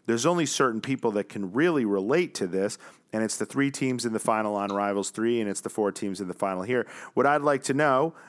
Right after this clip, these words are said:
um, is whether they do ask them beforehand. Someone brought up on Twitter, I'm sorry, I don't have your name in front of me, but they said,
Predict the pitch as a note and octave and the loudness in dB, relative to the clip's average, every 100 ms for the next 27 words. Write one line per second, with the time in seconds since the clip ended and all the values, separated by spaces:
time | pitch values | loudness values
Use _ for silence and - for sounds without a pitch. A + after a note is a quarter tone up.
0 | - A2+ A2+ G#2+ G#2+ _ - B2+ A2+ A2+ | -2 2 4 2 -2 _ 0 0 2 2
1 | C#3+ E3 F#3 F3 D#3 A2+ D3+ G3+ G3 C3+ | 4 4 2 2 -2 -2 0 2 0 0
2 | F3 F#3 - A#2+ G2+ G2+ C3 B2+ A#2 F#2 | -2 -2 0 0 0 -2 2 2 0 -4
3 | E2+ - E3 D#3+ D3 C3+ C3 A2+ G#2+ A#2 | -4 0 2 2 2 2 2 0 0 0
4 | G#2+ G#2 G2 A2 G#2 G2+ G2+ G2+ G2 F#2+ | 2 0 0 0 2 0 0 -2 -2 -2
5 | F#2+ F2+ F#2+ F2+ F2+ E2 - C#3 D#3+ - | -4 -4 -4 -4 -6 -8 0 0 2 0
6 | F#2+ | 0